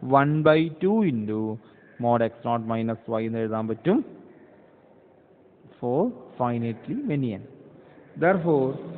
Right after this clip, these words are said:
നമുക്ക് എന്ത് കിട്ടി? Mod X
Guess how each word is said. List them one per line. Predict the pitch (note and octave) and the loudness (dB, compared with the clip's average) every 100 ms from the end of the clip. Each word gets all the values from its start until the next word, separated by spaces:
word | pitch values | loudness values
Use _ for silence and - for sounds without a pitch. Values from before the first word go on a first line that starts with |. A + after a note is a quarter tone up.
| - - - - - | -14 -14 -14 -14 -6
നമുക്ക് | C3 C3 C#3+ | -4 0 2
എന്ത് | C#3+ C#3+ | 2 2
കിട്ടി? | C3 C#3 C3+ C3+ - - C#3 C3 | 2 0 0 -4 -12 -10 -2 2
Mod | B2+ C3 C#3 G3+ C#4 - - - - - - - - - - - - - - - - - - E3 | 4 4 6 4 2 -6 -12 -12 -10 -10 -10 -12 -16 -18 -18 -20 -20 -20 -20 -20 -20 -20 -4 -4
X | D#3 | -4